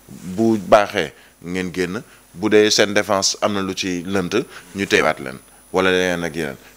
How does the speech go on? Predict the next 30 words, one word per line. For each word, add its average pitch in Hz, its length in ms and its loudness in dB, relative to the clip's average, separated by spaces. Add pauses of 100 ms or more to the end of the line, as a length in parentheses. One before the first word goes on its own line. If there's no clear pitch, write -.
(140)
Ça, 139 280 2
c'est 123 160 -4
déjà 104 380 2
une 90 120 -8
bonne 107 200 0
chose. 123 280 2
C'est, 135 220 4
c'est - 240 4
un, 117 180 0 (140)
c'est - 280 0
un 95 240 2
signal 135 460 4 (460)
bu 110 180 2
yoon 151 220 4
di 123 80 0
wane 104 260 2
ni 127 180 -2 (480)
ñun 139 280 0
dañoo 147 220 -2
bëgg 135 320 2 (380)
baral 151 360 4 (280)
jéego 123 280 2
yi 156 200 -4 (240)
pour - 160 -2 (300)
ñun 123 220 -4
suñu 147 180 -6
bopp 113 280 0 (420)
ñu 117 100 -4
mën 117 220 0
na 95 240 2